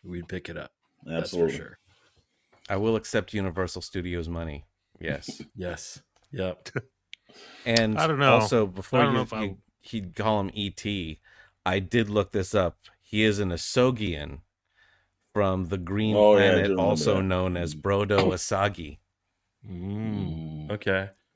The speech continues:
Speaker 3: Obviously,
Speaker 1: And was he
Speaker 3: it's important information.
Speaker 1: Yeah, well, 'cause di-, wasn't he, did, didn't his species make a cameo in the Star Wars? Which Star Wars was that? Uh,
Speaker 3: Episode one.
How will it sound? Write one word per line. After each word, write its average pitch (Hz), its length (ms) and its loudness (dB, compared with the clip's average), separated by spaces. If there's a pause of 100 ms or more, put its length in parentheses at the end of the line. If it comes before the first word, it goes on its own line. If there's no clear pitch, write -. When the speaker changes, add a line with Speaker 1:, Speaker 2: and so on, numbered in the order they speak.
(120)
Speaker 3:
Obviously, 92 240 0
Speaker 1:
And 120 100 2
was 131 200 4
he 147 160 2
Speaker 3:
it's - 80 -4
important 80 560 -10
information. 76 640 -14 (600)
Speaker 1:
Yeah, 151 200 4
well, 110 160 2
'cause 113 320 -2
di-, 101 380 -6
wasn't 113 400 -6
he, 113 200 -8
did, 98 380 -6
didn't 101 480 -8
his 104 240 -6
species 101 500 -6
make 98 200 -6
a 95 60 -8
cameo 95 840 -2
in 92 560 -8
the 90 160 -12
Star 92 320 -4
Wars? 90 280 -2
Which 107 180 -4
Star 101 240 2
Wars 92 300 -2
was 90 180 -8
that? 82 360 -8
Uh, 85 340 -8 (280)
Speaker 3:
Episode 104 420 -2
one. 95 500 -2